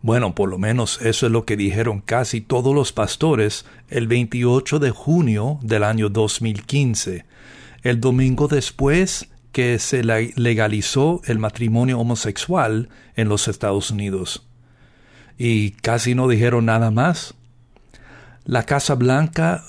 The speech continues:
fue resplandeciente con los colores del arco iris en toda su brillancia para demostrar al mundo y también a Dios su determinación de legalizar y celebrar el pecado.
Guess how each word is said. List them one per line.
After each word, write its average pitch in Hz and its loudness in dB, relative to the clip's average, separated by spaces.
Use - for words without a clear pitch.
fue 139 0
resplandeciente 131 0
con 117 -2
los 107 0
colores 117 0
del 110 0
arco 107 0
iris 113 -4
en 113 -4
toda 135 0
su 135 -2
brillancia 113 -2
para 127 2
demostrar 127 0
al 123 0
mundo 120 4
y 120 0
también 110 0
a 98 -4
Dios 117 0
su 123 0
determinación 127 0
de 104 2
legalizar 104 0
y 135 2
celebrar 110 0
el 113 0
pecado. 90 -6